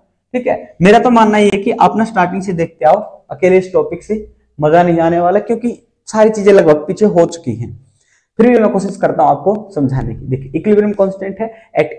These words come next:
equilibrium state के ऊपर हम लिखते हैं, ऊपर product की concentration, उनका stoichiometry, नीचे reactant, उनका stoichiometry, ठीक है। और thermodynamics के अंदर हमने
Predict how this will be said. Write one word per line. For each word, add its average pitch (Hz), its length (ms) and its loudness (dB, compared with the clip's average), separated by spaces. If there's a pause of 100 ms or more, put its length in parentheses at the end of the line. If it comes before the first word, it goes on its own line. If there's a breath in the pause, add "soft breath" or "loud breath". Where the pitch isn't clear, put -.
equilibrium 175 480 2
state - 320 0
के 175 60 -6
ऊपर 165 240 0
हम 165 120 -4
लिखते 165 260 -6
हैं, 208 200 -12 (240)
ऊपर 135 260 -2
product 165 280 0
की 202 80 -2
concentration, 190 600 -2
उनका 131 220 -2
stoichiometry, 180 640 -4
नीचे 160 300 0 (380 loud breath)
reactant, 208 520 0
उनका 131 240 -8
stoichiometry, - 720 -14 (160)
ठीक 214 160 -8
है। 220 180 -12 (400 soft breath)
और 214 220 2
thermodynamics 220 600 2
के 196 80 -4
अंदर 147 220 -2
हमने 135 300 0